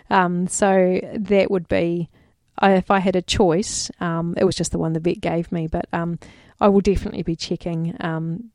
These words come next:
my packets to see that, um, I don't have those two that have had that study in, which is fipronil and imidacloprid.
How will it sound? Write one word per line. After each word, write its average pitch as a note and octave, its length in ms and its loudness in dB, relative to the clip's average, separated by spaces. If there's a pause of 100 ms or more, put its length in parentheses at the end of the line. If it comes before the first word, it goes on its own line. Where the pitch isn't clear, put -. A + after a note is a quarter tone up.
(500)
my E3 220 -2 (120)
packets - 500 -6
to - 140 -6
see E3+ 360 -4
that, E3+ 400 -6
um, E3 380 -6
I F3+ 100 -2
don't E3 240 0
have F3 180 -6
those F3 220 -2
two F#3+ 220 -4
that F3+ 120 -6
have F#3 120 -8
had F#3+ 200 -10
that - 180 -10
study G3 360 -6
in, E4 180 -6 (220)
which - 240 -8
is E3 340 -8 (640)
fipronil F3 880 -2
and F3 540 -6 (220)
imidacloprid. F3+ 920 -2